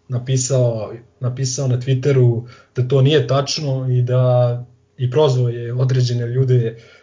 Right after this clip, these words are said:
onako Pinokijima. A, u međuvremenu dobili smo demant i od strane kluba i k-, kome je rečeno da,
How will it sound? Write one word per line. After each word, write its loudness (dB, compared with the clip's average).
onako -2
Pinokijima. -2
A, -4
u 2
međuvremenu 4
dobili 0
smo -4
demant 0
i 2
od 4
strane 0
kluba -2
i -8
k-, -20
kome 0
je -2
rečeno 0
da, 2